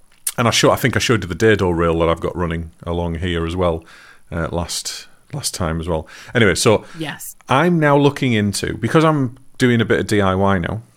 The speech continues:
Speaker 1: I'm now looking into doing the outside electrical installation myself. And it's something I've never, ever even remotely considered.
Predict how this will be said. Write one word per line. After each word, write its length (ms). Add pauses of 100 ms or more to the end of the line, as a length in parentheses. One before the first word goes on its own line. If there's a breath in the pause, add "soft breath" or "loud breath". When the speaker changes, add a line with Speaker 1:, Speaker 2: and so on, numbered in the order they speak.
(100)
Speaker 1:
I'm 100
now 140
looking 360
into 500 (120)
doing 320
the 120
outside 360
electrical 440
installation 500
myself. 640 (960 soft breath)
And 320 (520)
it's 180
something 300
I've 120
never, 360 (500)
ever 420
even 420
remotely 520
considered. 580